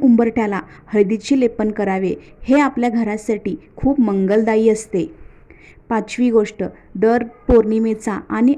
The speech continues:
अमावास्येचा दुसरा दिवस, ज्याला आपण प्रतिपदा म्हणजेच पाडवा म्हणतो, त्या दिवशी आपल्या देवाऱ्यात आपल्या कुलदेवतांना काही गोडाचा किंवा नारळाचा नैवेद्य दाखवावा. काही जणांना आपल्या कुलदैवतेची विशेष माहिती नसते.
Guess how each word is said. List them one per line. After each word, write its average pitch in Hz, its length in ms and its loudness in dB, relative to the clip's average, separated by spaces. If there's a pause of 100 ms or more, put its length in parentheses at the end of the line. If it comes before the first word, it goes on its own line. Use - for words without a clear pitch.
अमावास्येचा 214 840 -4
दुसरा 214 420 0
दिवस, 214 360 0 (100)
ज्याला 196 260 -4
आपण 240 340 -2 (340)
प्रतिपदा 226 600 0 (140)
म्हणजेच 233 560 2
पाडवा 202 400 -2
म्हणतो, 226 440 0 (260)
त्या 214 160 -2
दिवशी 233 520 -4
आपल्या 202 380 -4
देवाऱ्यात 208 640 2 (340)
आपल्या 202 340 -2
कुलदेवतांना 233 960 0 (220)
काही 226 280 0
गोडाचा 208 680 -2 (140)
किंवा 269 200 2
नारळाचा 214 500 0
नैवेद्य 240 420 0
दाखवावा. 190 640 -4 (580)
काही 240 280 2
जणांना 262 420 4
आपल्या 233 360 -2
कुलदैवतेची 240 800 2
विशेष 233 460 -4
माहिती 220 300 0
नसते. 214 460 -2